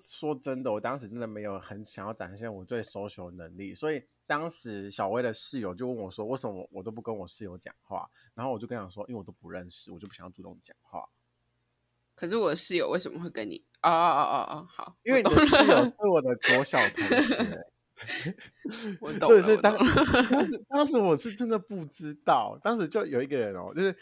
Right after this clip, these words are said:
Speaker 1: 我只有加入F B的群组，然后后来我就是，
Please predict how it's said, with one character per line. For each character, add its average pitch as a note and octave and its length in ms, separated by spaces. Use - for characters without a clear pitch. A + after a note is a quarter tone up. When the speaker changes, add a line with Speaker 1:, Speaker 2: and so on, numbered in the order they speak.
Speaker 1:
我 C3+ 100
只 D3+ 80
有 F3 80
加 C3+ 280
入 D3 140
F B2+ 260
B A#2+ 100
的 A2+ 100
群 F#2 300
组， F2 260
然 C3+ 140
后 F#3+ 200
后 F3 60
来 A2+ 340
我 E3 140
就 C4 100
是， C4 260